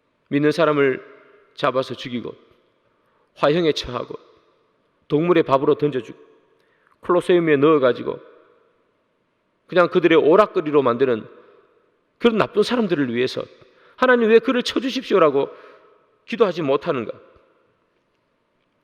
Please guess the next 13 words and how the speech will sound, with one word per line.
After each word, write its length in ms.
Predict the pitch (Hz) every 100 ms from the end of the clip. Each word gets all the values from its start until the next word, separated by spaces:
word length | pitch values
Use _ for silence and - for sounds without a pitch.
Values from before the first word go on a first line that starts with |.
| _ _ _ _ _
성경은, 560 | - - 151 151 135 139 - - _ _ _
주님은 280 | - 160 143
우리에게 280 | 120 139 123
뭐라고 280 | 110 113 113
얘기합니까? 400 | 107 117 113 - _ _ _ _ _ _ _
"저주하는 440 | - 127 147 131 120
자에게 380 | 117 120 151 - - _ _ _ _
축복하라." 680 | - - - - - 147 117 _ _ _ _ _ _ _ _ _ _ _ _ _ _ _ _ _ _
즉 180 | 175 170 - - _ _ _ _
원수를 440 | 123 123 120 160 147
사랑하라. 440 | 131 120 123 113
지난주의 400 | - 139 131 113
말씀이죠. 600 | 107 107 110 - - -